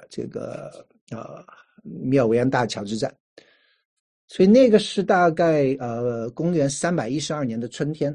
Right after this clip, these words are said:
那君士坦丁那个时候是在北部嘛，刚才我们看那张图，就是意大利在南部，然后这边是阿尔卑斯山，然后他是在德国、英国这一块，然后他就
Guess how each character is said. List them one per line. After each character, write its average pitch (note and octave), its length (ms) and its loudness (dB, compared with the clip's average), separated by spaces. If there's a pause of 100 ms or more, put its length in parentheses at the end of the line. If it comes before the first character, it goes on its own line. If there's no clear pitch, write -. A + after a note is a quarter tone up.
(120)
那 C#3 140 -8
君 G#3+ 180 2
士 G#3+ 60 -2
坦 D#3+ 120 0
丁 C#3+ 140 0
那 D#3+ 80 0
个 C#3 40 -4
时 - 120 -6
候 C3 120 -4
是 C3+ 120 -8
在 B2 200 -6
北 G#2 240 -6
部 G2 140 -4
嘛， A#2+ 160 -2
刚 B2+ 140 -4
才 B2+ 100 -2
我 A#2 60 0
们 G2+ 100 -6
看 - 160 -6
那 A2+ 100 -4
张 A2+ 220 -6
图， G2 140 -14
就 G#2 100 -12
是 G2+ 360 -12
意 D#3 120 2
大 D#3 100 6
利 C3 140 4
在 B2+ 100 -2
南 G2 280 -4
部， A#2 180 -6 (500)
然 A2+ 220 -6
后 C3 300 2
这 D#3+ 100 0
边 C#3 180 2
是 C#3+ 120 -2
阿 B2 80 -2
尔 A#2+ 100 0
卑 A2 140 -6
斯 - 160 -12
山， A2+ 280 -6 (180)
然 A2 120 -14
后 A2 80 -12
他 B2+ 240 -2
是 C#3 160 -2
在 A2+ 340 -2
德 A2+ 220 -2
国、 A#2 220 -2
英 B2 180 -2
国 A2 100 -2
这 G#2+ 140 -10
一 G2 80 -8
块， G2 260 -4 (160)
然 G#2 160 -14
后 A#2+ 120 -4
他 A#2+ 100 -6
就 A#2+ 80 -2